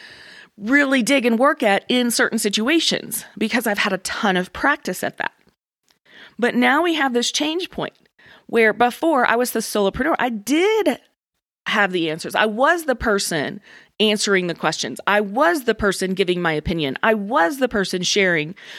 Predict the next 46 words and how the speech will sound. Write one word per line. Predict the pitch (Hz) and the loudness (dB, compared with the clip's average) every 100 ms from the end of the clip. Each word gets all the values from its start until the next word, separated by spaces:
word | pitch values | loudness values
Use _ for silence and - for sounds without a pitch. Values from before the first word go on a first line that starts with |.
| - | -4
what | 190 180 | 2 2
I | 175 | 2
thought | 185 - | 0 -2
next | 151 - | -4 -2
steps | 170 - - | -4 -4 -6
were. | 90 - _ _ - | -8 -8 _ _ -2
I | 208 | 0
was | 226 220 269 320 311 233 | 0 -2 2 2 2 -2
the | 233 | -2
person | 233 196 - 185 | 0 -2 -4 -4
doing | 185 175 | -2 0
all | 156 147 | 0 -2
of | 147 | -2
that. | - - - - _ _ _ _ _ _ _ - | -6 -8 -16 -20 _ _ _ _ _ _ _ -4
And | 208 220 | 0 2
now | 233 294 | 2 2
we | 311 | 0
have | 262 262 214 | 0 -2 -2
this | 202 - | -4 -2
change, | - 302 320 214 190 - 247 - - - - - _ | -2 0 0 0 -2 -4 -6 -6 -12 -20 -20 -20 _
and | 196 208 214 | 0 2 4
now | 240 302 180 180 214 - | 4 2 0 0 -4 -6
I | 208 | -4
don't | 196 - 220 262 285 - - _ - | -4 0 0 0 -6 -14 -20 _ -6
have | 185 - | -4 -4
to | - | -6
be | 147 | -4
the | 143 | -4
only | 143 147 | -4 -6
one. | 87 - | -8 -4
I | 180 | 0
don't | 185 - | 0 2
need | 208 277 349 277 | 2 4 2 0
to | 202 | 0
be | 180 | -2
the | 160 156 | -2 -2
only | 151 151 | -2 -2
one. | 151 196 233 - - | -2 -2 -4 -10 -2
We | 226 | 0
have | 220 | 2
people | 277 269 | 0 2
hired | 294 302 247 | 2 2 0
specifically | - 302 302 - 349 285 - 196 185 175 - | -4 -6 -4 -2 -2 -2 0 0 0 -4 -8
to | 220 | -6
do | 208 269 | -2 -2
this. | 214 - - - | -2 -6 -8 -16